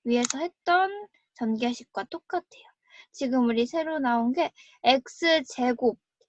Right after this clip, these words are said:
앞에 개수가 달라졌고 X항의 개수가 달라졌어요. X에 대한 일 차 항의 개수가 달라졌어요.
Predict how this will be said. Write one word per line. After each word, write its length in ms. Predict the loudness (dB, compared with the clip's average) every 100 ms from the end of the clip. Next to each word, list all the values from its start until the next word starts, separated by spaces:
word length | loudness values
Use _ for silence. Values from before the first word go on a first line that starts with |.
| _ -2
앞에 440 | -2 0 0 0
개수가 560 | 0 0 0 0 2 2
달라졌고 1000 | 0 0 0 0 -4 _ -4 2 0 0 _ 2
X항의 1200 | 4 4 0 -18 -8 2 2 4 0 0 0 -2
개수가 640 | -4 -2 -2 -2 -4 -4 -8
달라졌어요. 960 | -8 -2 0 0 -2 -10 -14 -16 -14 -10
X에 440 | -12 -8 -4 -4
대한 200 | -2 -6 -6
일 160 | -8 -6
차 140 | -4
항의 320 | -2 0 -2
개수가 480 | -4 -10 -12 -14 -14 -14
달라졌어요. 720 | -12 -10 -12 -16 -20 -20